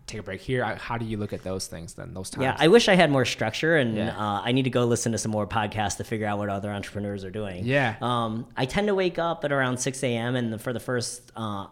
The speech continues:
Speaker 2: hour or two is kinda just to me. Um, you know, clearing my mind, getting ready for the day.
Speaker 1: Yeah.
Speaker 2: I listen to, um, you know, Audible during that time or podcasts and get my brain going. And
Speaker 1: Yeah.
Speaker 2: then typically during my commute is when I start answering emails and,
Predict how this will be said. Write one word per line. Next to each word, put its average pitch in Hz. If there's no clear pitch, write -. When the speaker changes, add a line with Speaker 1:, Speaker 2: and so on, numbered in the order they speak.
Speaker 2:
hour 104
or 107
two 110
is 90
kinda 110
just 92
to 95
me. 90
Um, 90
you 110
know, 87
clearing 113
my 101
mind, 92
getting 98
ready 95
for 98
the 92
day. 90
Speaker 1:
Yeah. 90
Speaker 2:
I 95
listen 107
to, 98
um, 85
you 98
know, 90
Audible 104
during 101
that 95
time 95
or 85
podcasts 104
and 92
get 92
my 87
brain 90
going. 101
And -
Speaker 1:
Yeah. 131
Speaker 2:
then 127
typically 151
during 127
my 113
commute 113
is 98
when 104
I 98
start 98
answering 101
emails 95
and, 90